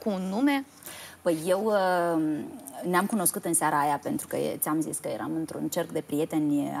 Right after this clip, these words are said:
Speaker 2: așa, comuni. Și, <laughs> uh, am fost contactată a doua zi și invitată la cină.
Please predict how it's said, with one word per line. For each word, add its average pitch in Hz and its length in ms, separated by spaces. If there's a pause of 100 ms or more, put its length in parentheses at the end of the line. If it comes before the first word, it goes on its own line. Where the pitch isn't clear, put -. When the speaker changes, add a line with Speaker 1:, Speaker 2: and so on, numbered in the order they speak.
Speaker 2:
așa, 156 200 (100)
comuni. 147 420 (580)
Și, - 260
<laughs> - 1040
uh, 190 100 (400)
am 185 120
fost 240 180
contactată 175 540
a 151 60
doua 156 280
zi 143 460 (1080)
și - 180
invitată 220 420
la 190 120
cină. - 420